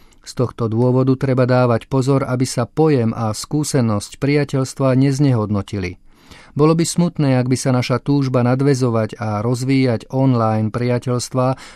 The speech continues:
uskutočňovala za cenu toho, že nebudeme mať čas pre rodinu, pre blížnych a pre tých, s ktorými sa stretávame v každodennej realite,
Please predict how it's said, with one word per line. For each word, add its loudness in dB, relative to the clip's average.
uskutočňovala 0
za 0
cenu 0
toho, 2
že 2
nebudeme 2
mať 2
čas -2
pre 0
rodinu, 0
pre 0
blížnych 0
a -6
pre -2
tých, 0
s -14
ktorými 2
sa -2
stretávame 0
v -20
každodennej 2
realite, 0